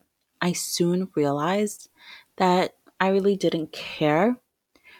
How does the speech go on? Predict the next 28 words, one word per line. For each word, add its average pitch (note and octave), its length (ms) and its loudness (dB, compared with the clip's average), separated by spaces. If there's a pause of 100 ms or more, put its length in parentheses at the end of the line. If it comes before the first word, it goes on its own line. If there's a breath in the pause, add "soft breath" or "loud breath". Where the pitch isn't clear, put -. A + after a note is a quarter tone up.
(260 soft breath)
about D3+ 560 0 (200)
others' D3 600 -2 (220)
comments. G#3+ 960 2 (840 loud breath)
I E3 100 2
figured, D#3 440 2 (380)
"I'm E3 80 0
gonna F#3 140 2
try D3+ 300 2
it, E3+ 240 -2 (360)
and F#3 160 2
what's F3 200 -2
the G#3 120 2
worst E3 240 2
that F#3 140 0
can F3+ 120 0
happen? D#3 560 -4 (380)
I E3 100 0
change F3 300 -2
my D#3+ 120 2
major? G3 500 2 (420)
Then A#3+ 180 6
fine, A3+ 300 0
I'll G3 100 0
change G3+ 340 4
it." D#3+ 180 -2 (1500 loud breath)
And D3 200 -4
soon E3+ 340 0
enough, D#3+ 480 2